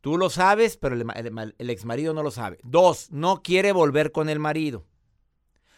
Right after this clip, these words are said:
Tres, ella anda muy contentita ya con esa otra personita. Y se agarró de la infidelidad, de infidelidad del marido para decir, "Bueno, aquí tengo yo también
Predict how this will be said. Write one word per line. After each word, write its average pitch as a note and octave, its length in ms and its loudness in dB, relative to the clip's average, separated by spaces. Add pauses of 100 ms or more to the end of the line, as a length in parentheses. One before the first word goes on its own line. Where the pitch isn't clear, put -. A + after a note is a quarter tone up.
(160)
Tres, F3 460 2
ella E3+ 260 2
anda F3+ 180 0
muy F3+ 200 0
contentita E3+ 720 -2
ya D#3+ 180 0
con E3 220 -4
esa E3 280 -4
otra D#3+ 280 -4
personita. D#3 640 -8 (800)
Y C3 140 -2
se D3 140 -2
agarró C#3+ 400 2
de G#3+ 120 2
la G3 80 0
infidelidad, D#3+ 600 0
de D3+ 120 -10
infidelidad C#3 500 -4
del F#3+ 140 0
marido F#3 400 2
para D3 180 0
decir, C3+ 240 -2
"Bueno, F#3+ 300 2
aquí F3 240 -4
tengo E3 320 -4
yo D#3 120 0
también C#3+ 480 -2